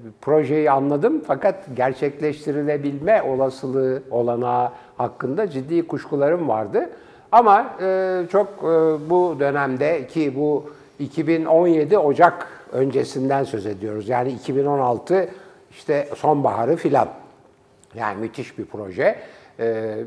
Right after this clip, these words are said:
iktidar geliyor, Erdoğan, A K P iktidarı buldozer gibi bütün medyanın üstüne filan ve o arada bir adam çıkıyor böyle tek başına. Ee, işte sağdan soldan biraz demokratlardan, biraz, e, özgürlükçülerden destek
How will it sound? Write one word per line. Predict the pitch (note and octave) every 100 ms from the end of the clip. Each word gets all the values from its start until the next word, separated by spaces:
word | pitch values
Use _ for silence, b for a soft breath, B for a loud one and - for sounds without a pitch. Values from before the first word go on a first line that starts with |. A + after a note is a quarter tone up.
| A2+
iktidar | C3 - A2+ B2 A2
geliyor, | G#2+ B2+ A#2 A2+ A2 F#2+
Erdoğan, | A2+ A2 G#2+ A2+ A2
A | G#2+ G2+
K | - G#2+
P | A#2 G#2
iktidarı | G2 - G#2 G2+ G#2+ F#2+
buldozer | A2+ G#2 A2+ G2+ A2+
gibi | F#2+ G2 G2+
bütün | G#2 - A2 F2
medyanın | G#2+ A2+ G2 G2 G2
üstüne | F#2+ - - G2+ G3 - B B B B
filan | - A2 G3 B3
ve | F3 F3+
o | E3+ F#3+
arada | D3 A#2+ F#3 G3+
bir | A3 D#3
adam | A#2 D3+ C4
çıkıyor | - - D#3 B2+ G3 E3+
böyle | C3 C3+ E3
tek | E3+ E3+
başına. | C3 G2+ A2+ G#2+ F3+ - B B B
Ee, | C3 B2+ C3+
işte | C3 - D3
sağdan | F3 E3 D3 C#3+
soldan | C3+ C3+ A#2+ C3+ C#3
biraz | C#3+ C3 A2+
demokratlardan, | C3 B2 A2+ A#2 A#2 A#2+ G#2+ B2 B2
biraz, | B2+ B2+ A2+ -
e, | B2
özgürlükçülerden | A#2 A2+ A2 A2 A#2+ A#2+ G#2+ A#2 A2+ A2+ A#2+ A2+ A2 A2+ A2+
destek | A#2+ A2+ - A#2 -